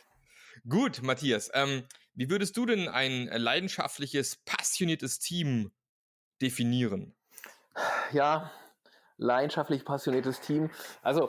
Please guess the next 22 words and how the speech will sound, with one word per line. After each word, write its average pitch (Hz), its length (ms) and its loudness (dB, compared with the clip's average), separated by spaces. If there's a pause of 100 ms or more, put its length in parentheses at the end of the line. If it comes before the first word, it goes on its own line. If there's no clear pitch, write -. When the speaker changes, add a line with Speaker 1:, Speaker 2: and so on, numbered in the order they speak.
(140)
Speaker 2:
viele 180 320 -2
denken 156 340 -2
da 143 180 2
einfach 143 440 0
nur 147 220 2
an, 123 240 0
an 123 180 0
Teams, 185 380 -2
die, 117 360 2 (220)
die 113 80 -4
Spaß 139 480 0
haben. 160 340 2
Und 120 200 -2
das 127 60 0
ist 131 80 -4
auch 117 180 0
so - 100 -4
diese, 113 260 -2
diese 110 240 -2
New 110 280 0
Work-Bewegung, 127 960 0
ähm, 107 400 0